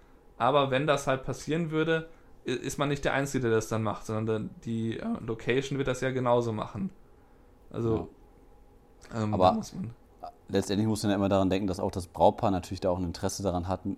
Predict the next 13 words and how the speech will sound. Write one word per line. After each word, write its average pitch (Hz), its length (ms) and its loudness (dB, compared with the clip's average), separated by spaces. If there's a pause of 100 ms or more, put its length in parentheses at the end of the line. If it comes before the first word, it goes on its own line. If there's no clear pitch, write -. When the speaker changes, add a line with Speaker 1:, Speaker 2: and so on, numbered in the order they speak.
(140)
Speaker 2:
dass, - 300 -4 (100)
dass - 300 -6
der, 90 260 -2
dass - 220 -6
du 95 180 -4
als 90 160 -4
Fotograf 87 640 2 (480)
weiterhin 92 400 6
das 85 160 0
Ganze 87 240 -6
begleitest. 80 720 0
Also 82 180 -6
das 78 320 -8